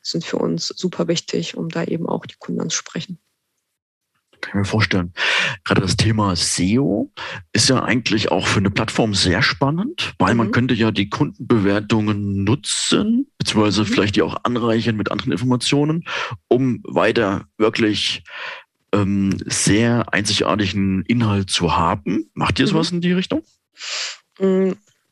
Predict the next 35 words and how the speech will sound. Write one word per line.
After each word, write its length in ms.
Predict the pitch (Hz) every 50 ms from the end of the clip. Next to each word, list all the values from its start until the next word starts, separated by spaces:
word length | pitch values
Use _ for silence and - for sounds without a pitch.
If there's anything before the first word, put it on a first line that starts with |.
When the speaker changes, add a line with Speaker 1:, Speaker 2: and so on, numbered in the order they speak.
| _ _ _ _ _ _ - - - -
Speaker 1:
aktuell 640 | - 190 180 - - - - - 175 180 196 214 240 233
sammeln 420 | - - 165 - 214 240 247 240
wir 160 | 226 226 214
zwar 400 | 214 - - - 190 190 190 190
Kundenbewertungen 1300 | 196 - - - 208 208 220 214 208 202 185 196 175 185 180 185 190 202 202 - - 208 196 190 190 196
von 260 | - - - 180 175
Händlern, 540 | 165 160 180 208 240 254 254 262 294 320 330
also 420 | - 175 170 - 175 170 175 180
wenn 120 | 180 165 170
eine 80 | 175
Bestellung 360 | 170 180 - - - 170 170
ausgegangen 520 | - - 196 - - 240 - 226 220 220 220
ist, 260 | 233 269 - - - _ - - - - - - - -
Speaker 2:
Mhm. 120 | 107 101 101
Speaker 1:
ähm, 440 | 185 185 185 180 180 180 180 - - _ _
haben 220 | - 185 190 196
die 80 | 190 196
aber 100 | 180 175
noch 80 | 175
nicht 180 | 185 185 185 -
veröffentlicht, 680 | - - - - - - 247 - - 294 330 - - _ _ _ _ _ _ _ _ _ _ _ _ _ _ _ _ - -
weil 180 | 226 185 180
wir 80 | 170 175
das 160 | 175 175 180
jetzt 180 | - 175 165 -
erstmal 360 | - 165 185 - - 185 180
für 140 | - - -
uns 220 | - - 190 190
als 160 | - 185 -
Feedback 320 | - 196 196 - 175 170 -
auch 140 | 175 170 -
genutzt 480 | - 180 175 175 - - - - -
haben, 240 | 175 175 175 175 175
um 180 | - - 170 -
eben, 400 | - 170 170 165 170 170 170